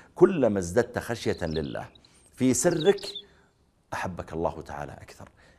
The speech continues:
إن الذين يخشون ربهم بالغيب، يعلم أن الله ينظر إليه، لهم مغفرة وأجر كبير. ثم قال الله: "وأسروا قولكم أو اجهروا به"،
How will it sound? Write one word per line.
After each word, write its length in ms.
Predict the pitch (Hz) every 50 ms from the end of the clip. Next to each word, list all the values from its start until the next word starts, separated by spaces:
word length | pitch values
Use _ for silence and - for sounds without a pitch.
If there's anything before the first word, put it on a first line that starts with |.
| _ _ -
إن 340 | 165 151 139 120 101 90 85
الذين 520 | 78 73 71 71 76 80 107 117 113 101
يخشون 600 | 92 82 76 - - - - 120 120 117 101 87
ربهم 560 | 78 87 113 123 123 120 143 143 156 156 151
بالغيب، 440 | 120 113 95 78 76 82 76 71 64 - - - _ _ _ _ _ _ _ - _ _ _ _ _
يعلم 320 | - 113 92 107 107 98 85
أن 100 | 95 95
الله 260 | 92 104 104 95 92
ينظر 300 | 95 98 101 90 87 85
إليه، 300 | - 87 82 78 69 - - - - - - -
لهم 580 | - 180 202 170 156 - 139 131 120 117 110 101
مغفرة 640 | 98 92 85 82 85 - 104 95 90 87 87 - 92
وأجر 920 | 87 87 85 82 82 - - 98 90 87 95 87 87 85 87 85 82 80 80
كبير. 760 | - 87 78 71 92 90 85 82 78 76 76 73 71 73 - - - - - - - -
ثم 180 | 151 143 143
قال 240 | 135 - 131 127 127
الله: 260 | 123 123 120 117 110 - - - - - - -
"وأسروا 640 | 165 220 - - - - 233 226 190 175 180 165 147 -
قولكم 520 | - 180 180 165 160 151 139 - 165 180 185 -
أو 160 | 220 226 208
اجهروا 420 | 143 92 90 85 78 76 71 -
به"، 80 | -